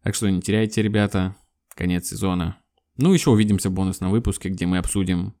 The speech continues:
разные всякие производственные моменты и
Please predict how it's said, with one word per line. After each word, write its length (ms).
разные 380
всякие 540
производственные 720
моменты 800
и 420